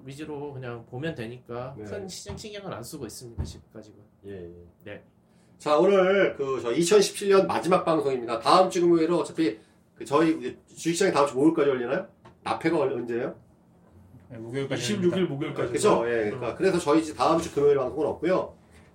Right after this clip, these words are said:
Speaker 2: 이천십칠 년 오늘이 마지막 준업업 방송입니다. 그래서 한번 우리 일 년 동안 또 쉼-, 쉼 없이 또 청취자 여러분들과 준업업 방송 신나게 달려왔었는데 일 년간 한번 뒤에 돌아보면서 리뷰하는 시간, 소회를 좀, 각자의 소회를 좀 보는 시간을 갖도록 하겠습니다. 자,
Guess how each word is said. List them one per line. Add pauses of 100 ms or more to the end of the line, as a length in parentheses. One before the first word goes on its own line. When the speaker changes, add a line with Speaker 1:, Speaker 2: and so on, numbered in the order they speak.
Speaker 2:
이천십칠
년
오늘이
마지막
준업업
방송입니다.
그래서 (240)
한번
우리
일
년
동안
또
쉼-,
쉼
없이
또
청취자
여러분들과 (160)
준업업
방송
신나게
달려왔었는데 (240)
일
년간
한번
뒤에
돌아보면서
리뷰하는
시간,
소회를
좀, (160)
각자의
소회를
좀
보는
시간을 (220)
갖도록
하겠습니다.
자,